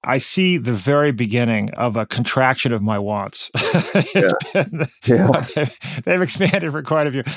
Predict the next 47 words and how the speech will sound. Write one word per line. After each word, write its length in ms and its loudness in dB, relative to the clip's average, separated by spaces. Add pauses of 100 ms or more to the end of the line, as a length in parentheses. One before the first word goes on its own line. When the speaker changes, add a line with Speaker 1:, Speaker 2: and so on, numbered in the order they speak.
(140)
Speaker 1:
And 140 4
I 80 2
said 180 2
this 140 0
to 100 -2
one 220 2
friend 420 0 (400)
who 180 2
just 220 2
sold 300 4
a, 80 -2 (180)
you 180 0
know, 180 0 (200)
a, 40 -4
a 40 0
billion 320 0
dollar 240 0
company. 480 -2 (480)
And, 220 0
and, 180 2
and 160 2
he 120 4
looked 260 0
at 80 -4
me 160 2
kind 260 0
of 120 -6
quizzically. 640 -2
<laughs> 60 2 (720)
Speaker 2:
Yeah. 180 6
Speaker 1:
Like, 340 -2 (280)
"Wanting 360 2
less? 340 0
What?" 200 0
I 100 0
mean, 80 0
because 180 0
he 60 2
was 80 0
just 200 0
in 80 -2
the 80 0
moment 300 2
where 160 2
he's, 200 -2
you 80 0
know, 140 -2